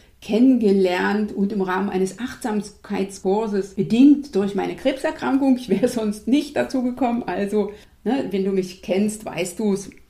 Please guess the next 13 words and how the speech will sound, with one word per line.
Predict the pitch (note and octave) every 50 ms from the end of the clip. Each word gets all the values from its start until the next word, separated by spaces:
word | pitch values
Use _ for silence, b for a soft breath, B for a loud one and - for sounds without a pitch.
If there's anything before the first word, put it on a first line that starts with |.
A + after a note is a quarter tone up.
| _
Ich | - G#3 F#3+ - - -
habe | E3 - - -
sehr | - - E3 E3+ G3 A3+ A3+ G3+
profitiert | - - F#3+ F#3 - G#3 F#3 - - G#3+ G#3 G#3 G3+ G#3 - -
davon, | - - F3 F#3+ F#3+ - G3+ F#3 F3 F3 F3+ B B B B B B _
dass | - G3+ - -
ich | G3 F#3
diese | - G3 - - E3
große | - - - F3+ F#3 F#3 F#3 F#3 E3
persönliche | E3+ - - F#3 E3 - F#3+ F#3 F3 F3+ F3 F3+ D#3+ E3
Herausforderung | E3+ D#3 F3+ F3 F#3+ F#3 - - F3+ F3+ F3+ D#3+ D#3 D#3+ E3 D#3 D#3 B B B B B B B -
bewältigen | - F3+ D3+ D#3+ F3+ F3+ F#3 F#3 - G3+ G3 F#3+ E3+ E3
durfte. | D#3+ E3+ E3 D#3+ D#3 D#3 - - - E3+ D#3 D#3+